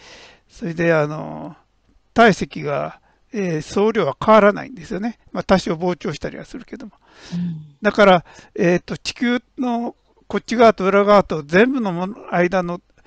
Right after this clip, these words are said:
Speaker 1: えー、通信っていうのがものすごく、あの、えー、大-、大変で、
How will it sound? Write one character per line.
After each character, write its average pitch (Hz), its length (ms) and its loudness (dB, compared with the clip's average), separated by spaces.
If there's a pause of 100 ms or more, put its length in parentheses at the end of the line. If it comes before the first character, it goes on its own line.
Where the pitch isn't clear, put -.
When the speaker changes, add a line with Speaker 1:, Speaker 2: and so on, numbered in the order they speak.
(340)
Speaker 1:
え 170 440 -4
ー、 - 80 -20
通 180 260 -6
信 185 240 -4
っ - 20 -10
て - 100 -12
い 156 60 -6
う - 20 -10
の 143 80 -10
が 131 140 -10
も 139 100 -8
の 165 80 -6
す 165 140 -12
ご - 60 -18
く、 - 180 -18 (720)
あ 175 180 -10
の、 160 200 -16 (1000)
え 185 420 -10
ー、 - 100 -20
大-、 165 360 0 (180)
大 160 280 2
変 151 260 -2
で、 151 300 2